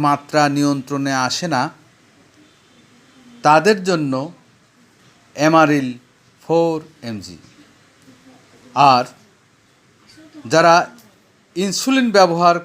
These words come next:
করেন এবং পাশাপাশি অতিমাত্রা টাইপ টু ডায়াবেটিস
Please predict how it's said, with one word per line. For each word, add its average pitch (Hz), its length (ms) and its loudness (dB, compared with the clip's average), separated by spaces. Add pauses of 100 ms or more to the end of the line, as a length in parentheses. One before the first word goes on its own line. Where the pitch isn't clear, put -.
(180)
করেন 160 280 -2 (960)
এবং 170 280 2 (560)
পাশাপাশি 185 600 0 (1900)
অতিমাত্রা 202 680 -2 (120)
টাইপ 202 200 2 (140)
টু 202 160 -8
ডায়াবেটিস 202 580 -2